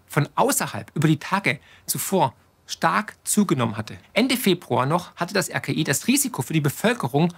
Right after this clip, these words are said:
vorerst als gering eingestuft. Doch dann kam ein Bewusstseinswandel, denn gleichzeitig machte ein hochrangiger Mitarbeiter von Spahn Druck,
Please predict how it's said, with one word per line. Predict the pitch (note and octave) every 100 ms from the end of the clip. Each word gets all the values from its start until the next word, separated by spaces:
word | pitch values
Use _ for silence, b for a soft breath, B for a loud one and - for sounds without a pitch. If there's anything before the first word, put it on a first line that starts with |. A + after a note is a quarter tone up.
| -
vorerst | - G#3 D#3 - -
als | D#3+ -
gering | - E3+ C4+ D#4+
eingestuft. | - C3 A2+ A2+ - G#2+ - -
Doch | C3
dann | D3 C#4+
kam | - G3 A3
ein | - F3+ F3 B -
Bewusstseinswandel, | D3 C#3 D4 - - C#3+ - B2 A#2 A2 G#2 -
denn | C#3+
gleichzeitig | B2 A3+ C#4 - D#3+ A3 -
machte | A3+ - -
ein | C3+ B2 -
hochrangiger | D#4+ - E3 D3 C3+
Mitarbeiter | G3+ G3 - A#2+ D3
von | D3 C3
Spahn | - - B2 D#3 -
Druck, | - D#4+ E4